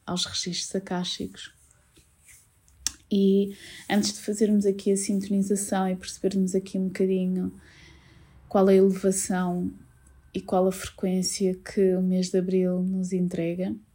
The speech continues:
queria partilhar aqui um bocadinho contigo, hum, duas coisas importantes. A partir do portal três do três,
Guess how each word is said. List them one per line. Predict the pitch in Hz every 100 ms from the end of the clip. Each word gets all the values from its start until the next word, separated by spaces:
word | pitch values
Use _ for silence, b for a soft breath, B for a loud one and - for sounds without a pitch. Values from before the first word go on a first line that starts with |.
| _ b b b b b b b b b b _ _ _
queria | 214 220
partilhar | 226 226 180 180
aqui | 190 196
um | 196
bocadinho | 196 196 180 180
contigo, | 208 196 196 202 196 196 190 190 B B - -
hum, | 202 196 196 196 190 196 190 B B B B - b b b _
duas | 220 269 277
coisas | - 175 185 190 190
importantes. | 190 190 - 170 170 - - - - _ B B B B B B B
A | 220
partir | 233 - 254
do | 240
portal | 226 - - 202 196
três | 196 214 208
do | 208
três, | 196 202 185 196 -